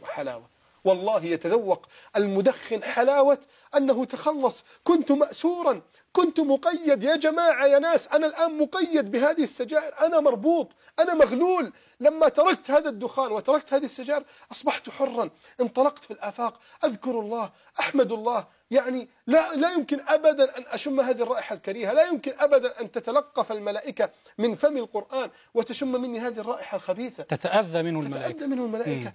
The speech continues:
Speaker 1: وكيف تتلو كلام الله؟ وكيف
Speaker 2: و-،
Speaker 1: هذه
Speaker 2: آه.
Speaker 1: الشفتين التي تقول: "لا إله إلا الله محمد رسول الله"؟ كيف لها أن، أن، أن تفرح بأن تضع بين، بينها عود تبغ أو عود سجائر؟
Speaker 2: لا حول
Speaker 1: على
Speaker 2: ولا قوة إلا
Speaker 1: الأخطار
Speaker 2: بالله.
Speaker 1: التي ذكرتها أستاذ ملهم والمكونات الموجودة في السجائر،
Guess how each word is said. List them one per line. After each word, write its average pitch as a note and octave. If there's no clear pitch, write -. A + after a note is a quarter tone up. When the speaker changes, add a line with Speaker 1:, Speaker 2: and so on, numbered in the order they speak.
Speaker 1:
وكيف B3
تتلو G#3+
كلام G3+
الله؟ E3
وكيف A#3+
Speaker 2:
و-، G#3
Speaker 1:
هذه G3+
Speaker 2:
آه. F#3+
Speaker 1:
الشفتين F#3
التي F3+
تقول: F#3+
"لا F#3+
إله F#3
إلا F#3
الله F3
محمد F3
رسول F3
الله"؟ G3
كيف D#4+
لها A3+
أن، F3+
أن، F#3
أن E3+
تفرح B3
بأن F#3
تضع F3+
بين، D#3+
بينها F#3
عود E3
تبغ C3
أو D#3+
عود F#3
سجائر؟ C3+
Speaker 2:
لا B2+
حول -
Speaker 1:
على B3+
Speaker 2:
ولا A#3
قوة -
إلا -
Speaker 1:
الأخطار A3
Speaker 2:
بالله. F3+
Speaker 1:
التي E3
ذكرتها D3+
أستاذ D#3
ملهم D3
والمكونات D3
الموجودة C#3+
في -
السجائر، C#3